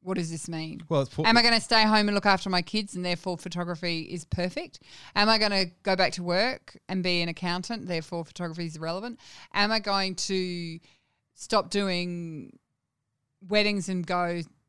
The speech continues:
Speaker 1: hammer and tong into babies?" Or, like, you know, that, I think that's where it is. And that, so then how does, how does Luke Simon up his game? He doesn't.
Speaker 2: Yeah.
Speaker 1: Luke Simon thinks about what Luke Simon wants in his life, in his broader life, like we all are,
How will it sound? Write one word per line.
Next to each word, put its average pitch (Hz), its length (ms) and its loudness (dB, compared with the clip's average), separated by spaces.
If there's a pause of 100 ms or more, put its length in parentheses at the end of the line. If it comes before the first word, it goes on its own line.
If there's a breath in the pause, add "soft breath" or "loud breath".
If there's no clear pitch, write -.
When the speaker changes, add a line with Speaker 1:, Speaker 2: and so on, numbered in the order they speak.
(120)
Speaker 1:
hammer 185 300 -4
and 170 120 -4
tong 185 220 -2
into 175 160 -6
babies?" 185 460 -2
Or, 151 240 -6
like, 214 200 -2
you 247 140 0
know, 208 140 0 (100)
that, 247 220 4
I 247 120 6
think 285 300 -2
that's - 340 2
where 190 180 0
it 175 80 -4
is. 165 240 -6
And 180 260 -4
that, 208 220 4 (220 loud breath)
so 220 180 2
then 220 200 0
how 233 220 4
does, 247 260 -4 (100)
how 220 160 2
does 240 140 -2
Luke 220 160 -4
Simon 208 280 -2
up 196 100 -2
his 196 120 -6
game? 196 160 0
He 247 80 2
doesn't. 320 280 2 (420)
Speaker 2:
Yeah. 101 160 -10 (100)
Speaker 1:
Luke 254 180 0
Simon 220 380 2
thinks 208 280 -6
about 190 220 0
what 190 180 2
Luke 190 200 -2
Simon 175 320 -2
wants 165 240 -6
in 170 60 -4
his 160 180 -4
life, 156 420 -6
in 180 80 -4
his 170 160 -2
broader 170 380 0
life, 165 240 0
like 165 160 -4
we 151 240 -10
all 170 320 -4
are, - 260 -14